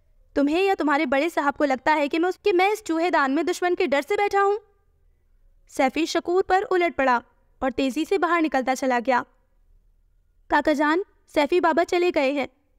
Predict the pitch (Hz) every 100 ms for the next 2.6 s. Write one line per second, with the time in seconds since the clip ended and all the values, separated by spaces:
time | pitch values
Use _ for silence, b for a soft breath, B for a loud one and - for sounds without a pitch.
0 | _ 294 339 349 330 349 359 330 302 294
1 | - _ _ - 349 381 359 302 311 349
2 | 302 - 262 247 277